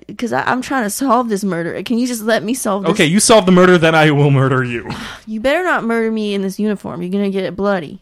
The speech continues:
Speaker 1: Just at least give me time to take off the uniform first and, and maybe, uh, you know, mail it to someone who deserves it. <coughs> And then we can talk about m-, murdering me.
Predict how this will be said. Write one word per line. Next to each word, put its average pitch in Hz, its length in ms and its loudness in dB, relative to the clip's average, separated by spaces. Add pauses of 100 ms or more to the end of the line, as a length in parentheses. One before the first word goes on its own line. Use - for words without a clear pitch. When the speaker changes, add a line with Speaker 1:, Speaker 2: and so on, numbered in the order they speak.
(100)
Speaker 1:
Just 196 160 -8
at 196 160 -4
least 220 200 -10
give 220 180 -6
me 220 140 -2
time 214 220 -4
to 202 80 -4
take 202 220 -4
off 196 200 -4
the 190 80 -4
uniform 185 880 -6
first 185 460 -8
and, 180 140 -14 (300)
and 185 100 -4
maybe, 190 420 -2
uh, 90 40 -4
you 196 200 -6
know, 170 100 -4
mail 196 280 0
it 185 100 -4
to 196 80 -8
someone 185 300 -4
who 180 100 -4
deserves 180 500 -6
it. - 280 -14
<coughs> - 40 -12 (720)
And 208 180 0
then 220 180 4
we 214 140 2
can 214 140 -2
talk 180 220 -4
about 175 240 -6
m-, 165 240 -10
murdering 180 440 -2
me. 185 320 -6